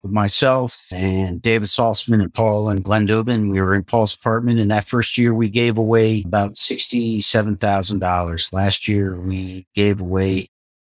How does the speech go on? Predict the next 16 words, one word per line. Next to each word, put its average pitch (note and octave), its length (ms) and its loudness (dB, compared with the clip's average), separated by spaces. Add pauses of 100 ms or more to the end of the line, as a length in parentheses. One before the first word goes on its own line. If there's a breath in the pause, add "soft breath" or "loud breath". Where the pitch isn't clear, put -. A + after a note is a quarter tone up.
(220)
over G2+ 640 0
a F#2 80 -2
hundred G2+ 500 -2
and F2 400 -8 (160)
fifty G#2 300 -4
million. G2+ 360 -2
But A2+ 140 -2
I A#2+ 80 2
think F3+ 220 -2
that's D#3 200 0
one C#3 200 2
of B2+ 100 2
the, A2 180 0 (400)
the A2+ 100 2
great C3+ 300 2
insights, F3 800 2